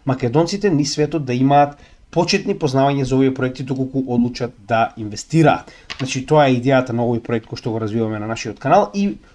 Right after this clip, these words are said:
со денешното веќе влегуваме над шеесет проекти. Ова е шеесет и првиот проект кој што го обработуваме на нашиот канал на македонски јазик.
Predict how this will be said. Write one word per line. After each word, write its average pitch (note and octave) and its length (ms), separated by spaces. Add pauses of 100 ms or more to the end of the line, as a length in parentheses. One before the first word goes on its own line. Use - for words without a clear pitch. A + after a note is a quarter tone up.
(120)
со G#3 200
денешното E3 560
веќе C#3+ 240
влегуваме C#3+ 560
над C3 220
шеесет - 540
проекти. D3+ 280
Ова C#3 120
е A2 40
шеесет B2 380
и A#2+ 60
првиот B2 320
проект D#3+ 220
кој C#3+ 140
што C3+ 80
го B2+ 80
обработуваме C#3+ 640 (340)
на F3 120
нашиот C#3 340
канал D#3 260
на C3 100
македонски B2 520
јазик. E3+ 340